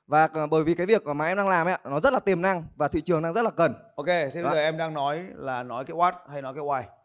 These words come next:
Speaker 2: hay nói cái how?
Speaker 1: Em đang hỏi tại sao ạ?
Speaker 2: À không, em đang nói what, why hay how? Ok.
Speaker 1: What ạ?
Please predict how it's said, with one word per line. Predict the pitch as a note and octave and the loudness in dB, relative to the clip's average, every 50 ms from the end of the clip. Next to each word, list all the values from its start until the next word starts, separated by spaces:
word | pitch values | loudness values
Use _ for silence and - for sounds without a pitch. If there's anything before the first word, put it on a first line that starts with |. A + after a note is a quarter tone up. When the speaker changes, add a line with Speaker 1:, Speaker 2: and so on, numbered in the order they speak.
| _ _ | _ _
Speaker 2:
hay | _ B2 C3 | _ -12 -10
nói | C3+ C3 C3+ | -10 -8 -8
cái | D#3 D3+ | -8 -8
how? | D3 D3 C3+ A#2 G#2 _ _ _ _ _ _ _ _ _ _ _ _ _ _ _ _ _ _ | -6 -6 -8 -8 -10 _ _ _ _ _ _ _ _ _ _ _ _ _ _ _ _ _ _
Speaker 1:
Em | - C3 D#3 D#3+ | -12 -12 -10 -8
đang | D#3+ D#3 D#3+ | -8 -10 -8
hỏi | F3 C#3 A#2+ G2+ - | -8 -8 -8 -8 -8
tại | B2 - | -12 -12
sao | C3 E3+ D3 C3+ A2+ | -10 -10 -8 -8 -8
ạ? | - C#3+ _ | -10 -14 _
Speaker 2:
À | _ A#2+ | _ -14
không, | - - F3 E3+ - - _ | -8 -6 -6 -6 -6 -10 _
em | C#3+ D#3+ E3+ E3+ E3 | -4 -4 -4 -4 -4
đang | E3 E3 D#3+ D#3 D#3+ D#3 | -4 -4 -4 -4 -6 -8
nói | D3+ C#3+ C3+ C3+ D3 E3+ F3 | -8 -8 -6 -6 -6 -8 -4
what, | - F#3 G3+ G3+ - - - _ - | 0 0 0 0 -2 -10 -20 _ -8
why | D#3 D#3 D#3 D3 C#3+ | -4 -4 -4 -4 -6
hay | C3+ C#3 C#3+ | -8 -8 -6
how? | D3+ D#3+ D3+ A#2+ | -4 -4 -4 -4
Ok. | - - _ _ _ _ _ _ _ _ _ _ _ - A#2+ | -8 -12 _ _ _ _ _ _ _ _ _ _ _ -10 -2
Speaker 1:
What | C3 F3 F#3 | 0 0 0
ạ? | C#3+ | 0